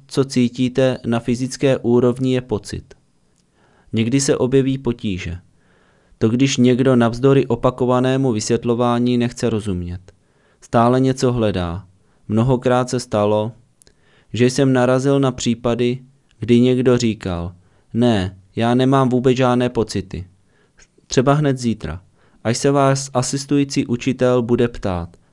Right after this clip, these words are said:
"Cítíte nějaké pocity?" A někdo z vás možná odpoví: "Ne, necítím žádné pocity." A druhá otázka, kterou vám položí: "Dokážete sedět celou hodinu bez pohnutí?" "Kde pak? Mockrát jsem se musel pohnout."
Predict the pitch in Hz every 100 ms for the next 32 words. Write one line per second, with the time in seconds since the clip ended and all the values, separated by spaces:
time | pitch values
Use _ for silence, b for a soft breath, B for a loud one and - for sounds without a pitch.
0 | _ 117 113 127 123 123 113 117 123 123
1 | 107 - 127 120 127 b b b - 117
2 | 131 139 135 117 117 127 123 123 127 120
3 | 92 - 104 92 87 b b - 131 143
4 | 131 131 127 117 95 95 90 92 90 87
5 | 85 87 - 87 - b b b - 98
6 | 110 120 113 117 120 117 - 120 120 -
7 | - 117 117 123 123 117 110 113 117 127
8 | 127 b b b b b 110 117 135 139
9 | 151 151 151 120 113 131 131 - - 123
10 | 127 135 123 113 120 123 123 120 - 98
11 | 131 135 123 117 131 - _ _ _ 101
12 | 107 - 101 101 - b b b 107 123
13 | - 135 131 120 110 101 101 98 92 90
14 | 95 82